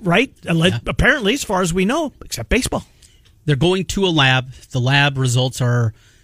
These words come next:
Speaker 2: delayed. They say it, it was because of the Fourth of July holiday. Well,
Speaker 1: Yeah.
Speaker 2: if that's the case, find a better lab.
Speaker 1: There's a Fourth of July holiday in the N H L and the N F L and the N B A and all these other places, too.
Speaker 2: And maybe if you weren't bitching and moaning about money and the back and forth and just the hideous look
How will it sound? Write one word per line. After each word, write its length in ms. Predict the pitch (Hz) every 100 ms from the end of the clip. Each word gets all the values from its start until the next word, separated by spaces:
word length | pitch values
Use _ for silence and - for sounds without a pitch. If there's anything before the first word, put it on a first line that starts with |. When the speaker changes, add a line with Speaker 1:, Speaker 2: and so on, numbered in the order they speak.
| -
Speaker 2:
delayed. 340 | 131 117 104
They 100 | 104
say 220 | 131 165 147
it, 120 | 147
it 80 | 147
was 160 | 135
because 320 | - - 147 139
of 60 |
the 60 | 131
Fourth 320 | - 139 131
of 80 | 135
July 300 | 123 123 127
holiday. 560 | 123 120 113 104 95 123
Well, 160 | 175 202
Speaker 1:
Yeah. 160 | 202
Speaker 2:
if 360 | 143 - - -
that's 180 | 262 -
the 60 | 180
case, 540 | 233 240 - - - - - -
find 80 | 359
a 40 |
better 180 | 202 123
lab. 340 | 123 170 - -
Speaker 1:
There's 180 | 165 170
a 40 | -
Fourth 280 | 214 220
of 80 | 214
July 240 | 180 185 170
holiday 280 | 175 165 147
in 40 |
the 140 | 143 147
N 80 |
H 180 | 156 135
L 160 | 147 151
and 80 | 131
the 100 | 135
N 100 | 139
F 120 | 131
L 140 | 139
and 100 | 139
the 80 | 120
N 120 | 131
B 200 | 127 123
A 160 | 127 135
and 100 | 117
all 140 | 127
these 160 | 127 120
other 160 | 120
places, 400 | 110 123 110 110
too. 280 | - 117 104 -
Speaker 2:
And 140 | 180
maybe 240 | 202 262 262
if 140 | 190
you 60 | 180
weren't 480 | 185 185 - 143 127
bitching 280 | 185 220
and 100 | 180
moaning 280 | 131 160 160
about 240 | 135 135 131
money 360 | 123 143 110
and 160 | 101 131
the 60 | 120
back 300 | 143 190 175
and 140 | 131
forth 320 | - 147 143
and 100 | 135
just 260 | 147 170 -
the 80 | 131
hideous 520 | - - 196 165 -
look 340 | 131 143 131